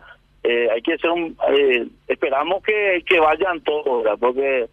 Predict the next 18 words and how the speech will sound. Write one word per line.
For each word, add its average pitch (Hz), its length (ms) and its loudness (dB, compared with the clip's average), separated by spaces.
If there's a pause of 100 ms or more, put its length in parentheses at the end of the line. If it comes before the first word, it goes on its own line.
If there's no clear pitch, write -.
(500)
en 135 140 0
base 131 280 -4
a 160 60 0
los 175 200 2
números 165 440 0
de, 160 480 0
en 135 140 0
base 131 240 -2
a 156 60 -4
la 170 120 0
diferencia 170 680 0
entre 170 200 -2
aplicados 156 580 -4
entre 180 200 -4
primera 156 420 0
y 180 80 -2
segunda 165 460 -2
dosis, 156 440 0